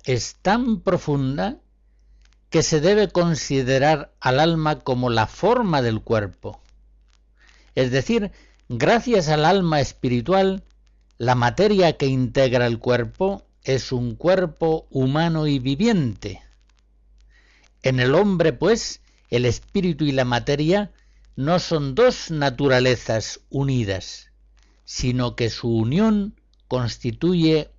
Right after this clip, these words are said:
una naturaleza única. Por otra parte, sigue enseñando el catecismo en el número siguiente, trescientos sesenta y seis,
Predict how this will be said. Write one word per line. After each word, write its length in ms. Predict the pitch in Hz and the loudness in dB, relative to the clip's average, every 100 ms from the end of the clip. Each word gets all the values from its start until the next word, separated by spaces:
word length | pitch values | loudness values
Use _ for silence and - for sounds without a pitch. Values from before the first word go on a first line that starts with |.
| _ _ | _ _
una 480 | - 220 180 113 117 - | -4 -2 0 -4 -8 -10
naturaleza 960 | 131 120 123 113 120 123 - 123 113 - _ _ | -6 -4 -4 -2 0 -2 -2 -6 -6 -12 _ _
única. 640 | 185 131 107 - - - _ _ _ _ _ _ _ _ _ _ _ _ _ - - _ _ | -2 0 -4 -8 -18 -20 _ _ _ _ _ _ _ _ _ _ _ _ _ -20 -20 _ _
Por 200 | 147 147 | 2 2
otra 280 | - 165 | 2 0
parte, 540 | - 170 160 185 196 - _ _ | 4 2 2 0 0 -4 _ _
sigue 380 | - - 175 135 | -12 0 2 4
enseñando 540 | 131 110 127 131 135 127 | 0 -2 -2 -2 -2 -4
el 100 | 117 | -2
catecismo 800 | 131 139 123 190 196 202 208 170 | -2 -2 -4 -2 0 -2 -2 -2
en 140 | 123 | -2
el 120 | 120 | 0
número 300 | 127 131 123 | 0 0 -2
siguiente, 680 | 110 139 143 170 160 175 180 - - | -4 -4 0 0 0 -2 -2 -6 -10
trescientos 600 | 123 110 - 127 123 120 | -6 -6 -4 -4 -4 -8
sesenta 380 | 120 131 139 151 | -6 -6 -4 -2
y 60 | 147 | -2
seis, 520 | - 180 175 - | 0 0 0 -6